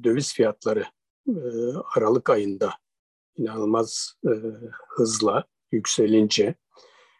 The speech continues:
ve, e, enflasyona karşı insanlar birikimlerini korumak için dövize yönelince, e, dolar fiyatı özellikle hızla tırmandı. E, Eylül ayında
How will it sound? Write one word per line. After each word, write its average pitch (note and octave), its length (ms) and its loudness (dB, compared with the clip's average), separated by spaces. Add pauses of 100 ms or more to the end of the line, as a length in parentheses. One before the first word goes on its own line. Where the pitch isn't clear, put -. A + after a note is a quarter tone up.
(220)
ve, A2 260 6 (220)
e, F3 100 2 (800)
enflasyona A#2+ 680 2
karşı - 340 -2
insanlar A2 760 -4 (520)
birikimlerini G#2+ 800 -2
korumak A2+ 440 0
için - 320 -6 (760)
dövize G#2+ 360 0
yönelince, G#2+ 840 0 (880)
e, D3+ 80 -6 (720)
dolar C3 300 6
fiyatı G#2+ 440 -2
özellikle G#2+ 540 -2
hızla C#3 480 2 (140)
tırmandı. A#2 580 0 (260)
E, A#2 60 -6 (1400)
Eylül B2 360 2
ayında G#2+ 460 -2